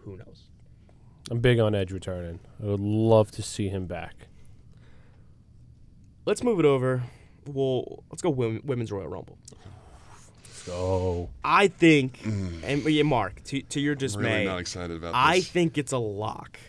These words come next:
Speaker 3: That Shayna Baszler.
Speaker 1: that Shayna Baszler is gonna be the winner of the Women's Royal Rumble and face Becky Lynch at WrestleMania.
Speaker 3: It really feels like that from the, uh, outside looking in, that she is gonna win that match.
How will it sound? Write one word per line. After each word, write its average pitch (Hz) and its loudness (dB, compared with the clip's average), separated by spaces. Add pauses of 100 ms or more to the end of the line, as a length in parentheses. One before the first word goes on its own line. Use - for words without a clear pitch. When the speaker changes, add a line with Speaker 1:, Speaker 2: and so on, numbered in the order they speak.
(260)
Speaker 3:
That - -20
Shayna 73 -12
Baszler. 69 -14
Speaker 1:
that 113 0
Shayna 131 2
Baszler 110 -2
is 107 -6
gonna 110 -4
be 110 -4
the 110 -2
winner 110 -2
of 110 -2
the 110 0
Women's 113 -2
Royal 110 0
Rumble 101 -4
and 107 -10
face 107 -4
Becky 107 -6
Lynch 95 -8
at - -8
WrestleMania. - -12 (100)
Speaker 3:
It - -16
really 113 -4
feels 110 2
like 85 0
that 82 0 (180)
from 87 -2
the, 87 0
uh, 85 -2 (180)
outside 95 0
looking 90 -2
in, 85 -2
that 78 -8
she 87 -6
is 82 -4
gonna 82 -4
win 85 0
that 82 -2
match. 80 -6